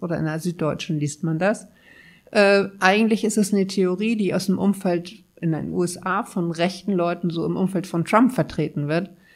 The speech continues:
weil es ist nicht der tiefe Staat. Es sind Geheimpolizisten oder Geheimpolizisten, die mit Faschisten zusammenarbeiten oder Mafia-Leute, die, also man kann es, man findet nicht immer die Täter,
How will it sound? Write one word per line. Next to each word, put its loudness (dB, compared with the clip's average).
weil 0
es -4
ist -2
nicht 0
der -2
tiefe 0
Staat. -4
Es -8
sind -2
Geheimpolizisten 0
oder 0
Geheimpolizisten, -2
die -2
mit -2
Faschisten -6
zusammenarbeiten -4
oder 6
Mafia-Leute, 0
die, -10
also -2
man 0
kann -2
es, -2
man 0
findet 4
nicht -2
immer 0
die -4
Täter, -2